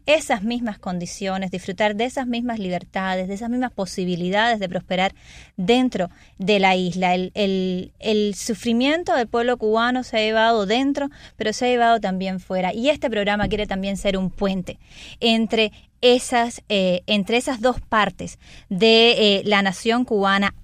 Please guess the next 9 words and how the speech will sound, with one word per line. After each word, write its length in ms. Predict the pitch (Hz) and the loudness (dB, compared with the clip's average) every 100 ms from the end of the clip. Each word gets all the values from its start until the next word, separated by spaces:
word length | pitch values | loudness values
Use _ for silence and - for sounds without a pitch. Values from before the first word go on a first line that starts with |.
| - | -2
Ambas 420 | 294 339 302 208 - | 0 2 2 0 -2
partes 520 | 196 175 - 196 - _ _ | -2 -4 -4 -14 -16 _ _
tienen 220 | - 240 233 | 0 2 2
la 140 | 202 | 0
responsabilidad 1080 | 208 185 - 202 185 196 190 185 190 202 220 | -2 -6 -4 -4 -2 -2 -2 -2 2 2 2
de 160 | 196 | -2
caminar 380 | 196 190 202 254 | -2 -2 2 0
juntas 540 | 262 269 220 185 170 - - - - | 2 0 0 -4 -8 -12 -20 -20 -2
hacia, 540 | 240 269 285 220 202 | 2 2 2 0 0